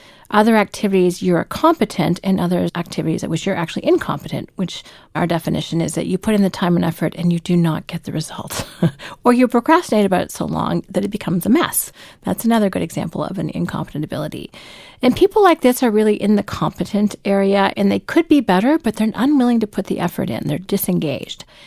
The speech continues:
Well, the result of this is mediocrity. The rest of the team feels like this person is dragging them down, and they'll actually start to bypass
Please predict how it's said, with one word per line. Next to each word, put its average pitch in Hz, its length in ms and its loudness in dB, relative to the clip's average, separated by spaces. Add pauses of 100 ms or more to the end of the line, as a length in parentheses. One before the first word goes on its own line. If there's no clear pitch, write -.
(200)
Well, 214 180 2
the 220 80 0
result 208 400 2
of 226 80 2
this 180 300 2
is 208 200 0
mediocrity. 190 800 0 (460)
The 196 100 2
rest 240 260 4
of 403 80 2
the 381 60 4
team 196 300 2
feels 190 200 2
like 180 140 -2
this 185 120 0
person 180 320 0
is 165 140 0
dragging 165 320 2
them 170 120 0
down, 208 460 0
and 190 220 4
they'll 185 240 2
actually 220 360 -2
start - 440 -4
to 196 160 -4
bypass - 920 -4